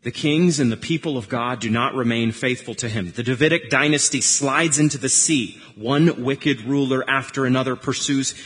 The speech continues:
his own gain. The worship of the people is compromised. Eventually, the nation is overrun, first by Babylon, seven twenty-two B C,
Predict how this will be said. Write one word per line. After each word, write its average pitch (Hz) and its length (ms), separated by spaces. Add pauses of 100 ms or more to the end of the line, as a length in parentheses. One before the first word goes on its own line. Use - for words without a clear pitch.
(100)
his 147 160
own 135 320
gain. 110 380 (220)
The 127 100
worship 147 440
of 127 120
the 127 80
people 151 400
is 120 120
compromised. 123 760
Eventually, 143 440
the 127 100
nation 127 360
is 120 240
overrun, 135 600 (180)
first - 420
by 123 160
Babylon, 117 540 (400)
seven 131 280
twenty-two 123 540
B 107 160
C, 95 340